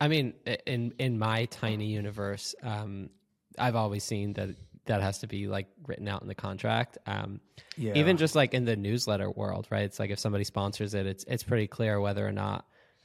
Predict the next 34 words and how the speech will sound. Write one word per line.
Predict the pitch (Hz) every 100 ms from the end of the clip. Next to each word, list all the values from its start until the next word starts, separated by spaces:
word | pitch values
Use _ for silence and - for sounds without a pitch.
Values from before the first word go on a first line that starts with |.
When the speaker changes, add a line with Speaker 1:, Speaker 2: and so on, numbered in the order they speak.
| _
Speaker 1:
I | 117
can | 120 107
use | 104 101
an | 104
affiliate | - 104 101 -
link | 98 98 95
versus | 101 98 98 95
not. | 95 95 92 - -
Um, | 98 95 95 95 98 _ _ _ _ _ _ _ -
I | 110
think | 104 101
that's, | 98 - - - _ _
yeah, | 113 107
Speaker 2:
I | 117
Speaker 1:
that's, | 113
Speaker 2:
totally | 110 107
Speaker 1:
like, | 104
adds | 113 110
Speaker 2:
agree. | 110 - - -
Speaker 1:
a, |
adds | 113 120
a | 117
good | 123 101
couple | 123 117
Speaker 2:
Yeah. |
Speaker 1:
of | 104
percent | - 104 110 104 - - _ -
points. | 107 101 - - -
Speaker 2:
I, | 123 127
I | 143
totally | 123 110 104
agree. | 104 98
And | 101 113
then, | 113